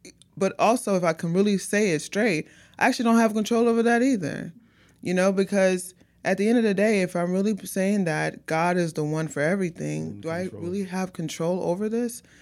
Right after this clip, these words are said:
Speaker 1: So
Speaker 2: Yeah.
Speaker 1: I, I truly believe that I'm here because God, this is where God wanted me to be.
Speaker 2: Mm-hmm.
Speaker 1: Like, I was supposed to be here. Um, and when we talk about faith,
Speaker 2: Mm-hmm.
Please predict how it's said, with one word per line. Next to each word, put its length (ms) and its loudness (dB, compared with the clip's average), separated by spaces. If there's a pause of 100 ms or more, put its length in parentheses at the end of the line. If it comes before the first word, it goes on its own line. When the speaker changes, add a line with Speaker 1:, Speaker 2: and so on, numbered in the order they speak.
(160)
Speaker 1:
So 120 -8
Speaker 2:
Yeah. 160 0 (160)
Speaker 1:
I, 40 -2
I 40 0
truly 260 0
believe 340 0
that 120 -2
I'm 160 -2
here 220 -2
because 440 -6
God, 300 -4
this 120 -4
is 60 -10
where 140 -4
God 260 -2
wanted 220 -4
me 120 -4
to 100 -8
be. 360 -10 (100)
Speaker 2:
Mm-hmm. 300 -12
Speaker 1:
Like, 100 -14
I 40 -8
was 120 -10
supposed 360 -6
to 60 -12
be 180 -10
here. 340 -10 (520)
Um, 600 -6 (580)
and 100 0
when 100 2
we 60 0
talk 260 -2
about 260 0
faith, 640 -2
Speaker 2:
Mm-hmm. 320 -12